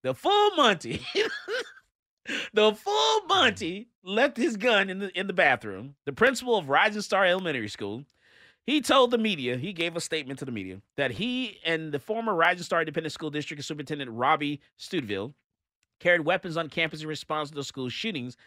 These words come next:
Jones Stuteville did not respond to interview requests. Now, for our kids' protection, we need someone who is more responsible with a gun, according to Elizabeth Lee, who has two grandchildren in that district.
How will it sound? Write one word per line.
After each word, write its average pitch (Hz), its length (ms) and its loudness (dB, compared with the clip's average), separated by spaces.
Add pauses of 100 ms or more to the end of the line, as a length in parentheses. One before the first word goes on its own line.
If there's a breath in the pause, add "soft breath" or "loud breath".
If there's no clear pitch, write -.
(320 loud breath)
Jones 160 400 0
Stuteville 135 440 -2
did 127 180 -4
not 139 180 -2
respond 117 400 -8
to 117 60 -10
interview 104 400 -10 (100)
requests. 113 520 -2 (400)
Now, 156 160 2
for 180 200 2
our 277 140 6
kids' 254 280 -2
protection, 156 640 -2 (120)
we 190 140 0
need 214 240 -4
someone 190 460 -2
who 165 120 -2
is 160 140 -2
more 170 220 0
responsible 180 580 -4
with 156 160 -6
a 151 40 -6
gun, 104 420 -4 (260 soft breath)
according 117 360 -2
to 113 120 -6
Elizabeth 104 460 -6
Lee, 156 240 -4
who 135 100 -2
has 117 220 0
two 294 320 -4
grandchildren 151 760 0
in 117 140 -6
that 127 240 -4
district. 151 400 -4